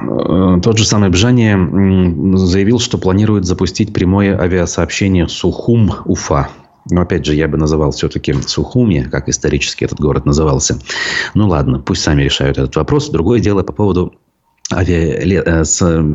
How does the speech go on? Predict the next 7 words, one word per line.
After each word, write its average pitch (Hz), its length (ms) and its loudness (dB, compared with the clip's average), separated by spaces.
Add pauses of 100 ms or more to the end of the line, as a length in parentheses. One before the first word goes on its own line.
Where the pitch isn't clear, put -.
сообщающ-, - 560 -2
сообщения. 73 540 0 (580)
Нет 117 240 2
никакого 87 420 0
аэропорта 85 440 -2
в - 60 -10
Сухуми, 107 480 0